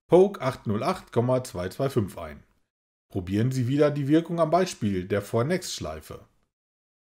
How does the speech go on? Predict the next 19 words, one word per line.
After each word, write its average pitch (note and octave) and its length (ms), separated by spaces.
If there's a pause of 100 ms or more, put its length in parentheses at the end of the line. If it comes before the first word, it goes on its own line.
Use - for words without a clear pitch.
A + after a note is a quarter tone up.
(320)
Ein A2 140
noch C#3 180
raffinierterer F#3+ 720
Trick G3+ 280
besteht F3 380
im D3 240
Ausschalten D#3+ 640
des D3 160
List-Befehls. G2 880 (420)
Geben G#3 200
Sie G#3+ 120
einmal G3+ 160
folgenden F#3+ 380
Befehl F#2 340
ein. D#2+ 400
Poke G#3+ 320
sieben B2 260
sieben G2+ 220
fünf G#3+ 460